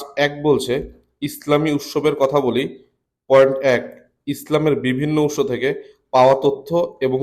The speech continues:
তোমার অভিজ্ঞতার আলোকে ধর্মীয় ও সামাজিক উৎসব অনুষ্ঠানগুলোর নাম লিখো। আমরা প্রথমে কয়টি ধর্মীয় উৎসবের নাম লিখব?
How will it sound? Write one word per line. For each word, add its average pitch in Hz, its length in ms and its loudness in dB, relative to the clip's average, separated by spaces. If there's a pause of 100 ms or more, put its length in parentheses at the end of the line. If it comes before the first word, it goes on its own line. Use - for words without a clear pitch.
তোমার 139 200 0 (140)
অভিজ্ঞতার 143 540 2
আলোকে 123 260 2 (520)
ধর্মীয় 135 380 2 (120)
ও - 20 4 (180)
সামাজিক 135 340 0 (120)
উৎসব 156 260 -2 (220)
অনুষ্ঠানগুলোর 131 520 -2
নাম 113 180 0
লিখো। 104 200 -10 (440)
আমরা 139 400 4
প্রথমে 147 260 0 (140)
কয়টি 135 260 2 (140)
ধর্মীয় 135 360 2
উৎসবের 143 440 0
নাম 123 180 2
লিখব? 107 200 -2